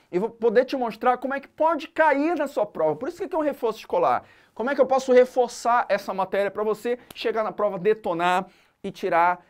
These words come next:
cem por cento lá em bioquímica, tá? Todo tópico que a gente terminar, a gente vai lá e faz uma lista de, de exercícios, tá? Bora ver agora água como solvente universal.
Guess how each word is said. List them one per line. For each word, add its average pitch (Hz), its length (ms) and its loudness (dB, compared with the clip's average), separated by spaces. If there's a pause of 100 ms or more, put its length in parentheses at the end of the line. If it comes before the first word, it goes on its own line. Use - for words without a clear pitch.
(140)
cem 226 240 -6
por 202 180 -6
cento 196 360 -8
lá 180 280 2
em 226 180 0
bioquímica, 170 680 -2
tá? 202 200 4
Todo 285 340 2
tópico 254 400 0
que - 80 -10
a 226 40 -6
gente - 100 -14
terminar, 202 480 -2 (120)
a - 80 -12
gente 196 200 -8
vai 190 180 2
lá 180 140 6
e 175 40 0
faz 170 220 -4
uma 175 160 -4
lista 160 260 -4
de, 165 300 0
de 151 160 -2
exercícios, 165 500 -6
tá? 247 240 4 (380)
Bora 302 240 8
ver 277 120 2
agora 269 480 4
água 311 360 6
como 294 260 -6
solvente 240 400 -2
universal. 226 380 -4